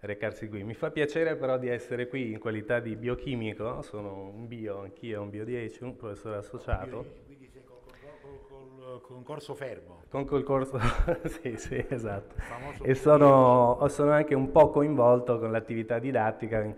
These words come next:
Speaker 1: qualità di presidente del corso di laurea in biotecnologia dell'Università di Teramo. Eh, mi fa piacere questa giornata, mi fa piacere essere a Napoli perché, eh, come diceva prima il collega artista, eh, la passione, quindi condivido i discorsi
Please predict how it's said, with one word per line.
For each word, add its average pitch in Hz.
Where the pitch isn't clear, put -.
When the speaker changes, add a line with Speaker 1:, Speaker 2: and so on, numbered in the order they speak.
Speaker 1:
qualità 113
di 117
presidente 117
del 113
corso 110
di 113
laurea 104
in 104
biotecnologia 101
dell'Università 95
di 185
Teramo. 87
Eh, 131
mi 127
fa 151
piacere 156
questa 143
giornata, 143
mi 143
fa 131
piacere 127
essere 120
a 117
Napoli 143
perché, 107
eh, 104
come 110
diceva 113
prima 113
il 104
collega 110
artista, 107
eh, 104
la 117
passione, 139
quindi 120
condivido 123
i 123
discorsi 113